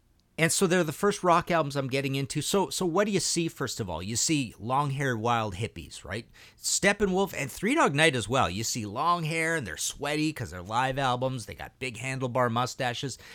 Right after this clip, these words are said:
Dad had a handlebar mustache. Uh, and I remember, you know, some of our favorite, um, you know,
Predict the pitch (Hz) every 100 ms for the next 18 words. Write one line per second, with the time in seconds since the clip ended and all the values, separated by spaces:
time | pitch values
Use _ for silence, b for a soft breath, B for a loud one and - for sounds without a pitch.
0 | B 147 139 147 160 151 143 151 156 147
1 | 151 147 156 151 - 160 151 - B B
2 | 165 131 135 135 - 135 143 147 147 151
3 | 151 151 139 135 135 127 - 143 139 143
4 | 107 - 147 147 151 107 - 107 104 98
5 | 98 95 107 92 90